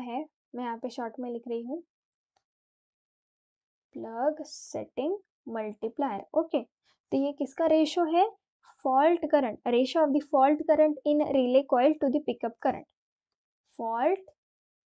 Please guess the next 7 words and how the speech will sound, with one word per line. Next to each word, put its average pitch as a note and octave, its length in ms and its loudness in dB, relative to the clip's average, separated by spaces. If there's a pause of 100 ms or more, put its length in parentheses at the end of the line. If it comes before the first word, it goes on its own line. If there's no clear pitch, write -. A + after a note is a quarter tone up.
(400)
current C4 440 -2 (140)
in D4+ 120 0 (220)
relay B3+ 280 2 (120)
coil, G3 180 -4 (140)
fault A#3+ 340 -4
current C4+ 240 -2
जो C4+ 80 -2